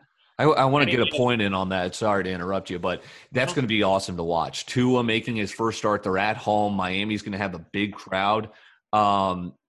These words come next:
Speaker 1: but three and a half, the Rams are a Super Bowl contender, you know? So it's either gonna be fairy tale story, Tua gets a Dolphin win, or the Rams, you know, because the Rams, as you said, they're coming off a big win.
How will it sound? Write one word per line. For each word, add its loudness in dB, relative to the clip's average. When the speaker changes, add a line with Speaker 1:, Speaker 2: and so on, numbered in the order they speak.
Speaker 1:
but -6
three 0
and 0
a -4
half, -2
the -2
Rams 0
are 2
a -4
Super -6
Bowl -2
contender, -2
you -2
know? 0
So 0
it's -2
either 0
gonna -2
be -4
fairy -2
tale -4
story, 0
Tua 2
gets -6
a 0
Dolphin -2
win, 0
or 2
the -2
Rams, -2
you -2
know, -2
because -2
the 2
Rams, 2
as -2
you -4
said, 0
they're 0
coming -2
off 0
a -10
big -4
win. -2